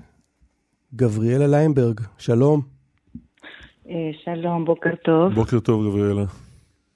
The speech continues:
Speaker 2: בוקר טוב.
Speaker 1: מה
Speaker 3: שלום.
Speaker 1: שלומך?
Speaker 2: אה, בסדר,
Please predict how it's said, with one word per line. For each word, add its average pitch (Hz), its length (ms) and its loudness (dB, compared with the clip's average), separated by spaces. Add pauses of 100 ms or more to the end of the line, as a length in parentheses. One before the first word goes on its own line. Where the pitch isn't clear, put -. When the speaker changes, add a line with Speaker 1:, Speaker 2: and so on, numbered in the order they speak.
Speaker 2:
בוקר 139 280 -8 (100)
טוב. 135 160 -8 (580)
Speaker 1:
מה 123 100 0
Speaker 3:
שלום. 123 140 -2
Speaker 1:
שלומך? 180 480 0 (1200)
Speaker 2:
אה, 143 240 2
בסדר, 185 760 4